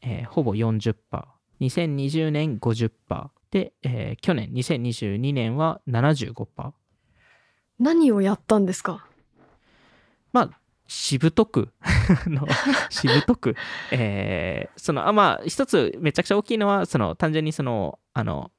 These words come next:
Speaker 1: 扱ってる店舗数を増やしたっていう。
Speaker 2: 店舗の営業をして。
Speaker 1: はい。
Speaker 2: そんな部隊が、営業部隊がいるんですね、Appleに。
Speaker 1: 営業部隊もちろんいますね。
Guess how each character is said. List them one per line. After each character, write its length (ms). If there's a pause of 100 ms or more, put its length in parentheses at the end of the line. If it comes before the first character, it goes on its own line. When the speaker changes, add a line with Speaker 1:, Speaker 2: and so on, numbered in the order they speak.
(220)
Speaker 1:
扱 240
っ 60
て 80
る 80
店 220
舗 80
数 200
を 200 (160)
増 60
や 80
し 80
た 80
っ 40
て 200
い 120
う。 80 (840)
Speaker 2:
店 200
舗 120
の 100
営 180
業 180
を 80
し 100
て。 420 (460)
Speaker 1:
は 180
い。 140 (1000)
Speaker 2:
そ 280
ん 100
な 160
部 180
隊 220
が、 160
営 140
業 140
部 100
隊 160
が 80
い 80
る 80
ん 40
で 80
す 100
ね、 60
Apple 340
に。 240
Speaker 1:
営 80
業 80
部 80
隊 140
も 120
ち 120
ろ 80
ん 140 (280)
い 40
ま 100
す 140
ね。 180